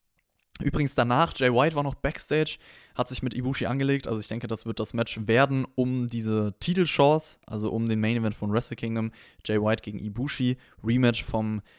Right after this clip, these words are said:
letztjährigen G one Finale. Das war's zum Main Event und das war's zu Tag neunzehn zur Finalshow.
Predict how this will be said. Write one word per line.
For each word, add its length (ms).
letztjährigen 720
G 120
one 160
Finale. 560
Das 220
war's 220
zum 140
Main 180
Event 240
und 120
das 200
war's 220
zu 100
Tag 240
neunzehn 340
zur 160
Finalshow. 720